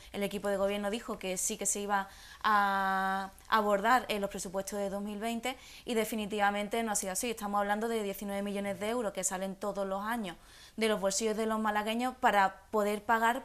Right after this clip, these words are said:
por quedarse en la casa de, que heredan de sus padres. Ese es uno de los principales problemas que vemos que no se abordan en el presupuesto. Luego hay otro, otros temas que tampoco, eh,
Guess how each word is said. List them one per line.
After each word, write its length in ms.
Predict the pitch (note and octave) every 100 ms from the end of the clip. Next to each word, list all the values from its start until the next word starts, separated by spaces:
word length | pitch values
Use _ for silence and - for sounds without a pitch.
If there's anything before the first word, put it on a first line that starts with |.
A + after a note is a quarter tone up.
| -
por 180 | A#3+ G#3
quedarse 520 | G#3 G3 G3+ - C4
en 140 | A#3 G#3+
la 120 | G3
casa 440 | G3+ G#3 - C4+ - - -
de, 480 | A3 A3 G#3 G3+ G3 -
que 140 | G3
heredan 280 | F#3+ G3+ A#3
de 80 | G#3
sus 160 | -
padres. 360 | - F#3+ F3 F3 - - -
Ese 220 | - A#3 A#3+
es 60 |
uno 100 | A#3+
de 80 | A#3
los 100 | A3
principales 560 | A#3 A3 A3+ A3+ G#3+ G#3
problemas 380 | A3 A3 A#3 A3
que 520 | G#3+ F#3+ F#3 F#3 F#3
vemos 220 | F#3+ G3
que 100 | G3
no 100 | G3+
se 80 | G3
abordan 280 | G3+ G3+ G3
en 100 | G3
el 120 | F#3+
presupuesto. 600 | F#3+ G3 G3+ B3 B3 G#3 - - - - -
Luego 500 | A3+ A3+ A3+ G#3 F#3+
hay 180 | G#3 G#3+
otro, 580 | G#3+ G#3 G3+ G3 G3 G3
otros 280 | F#3+ G3+ G3
temas 260 | A3+ G#3+
que 100 | G#3+
tampoco, 840 | - G3 F#3 G3+ G#3+ G3 F#3+ F#3+ F#3+ - - - - - -
eh, 240 | A3+ A3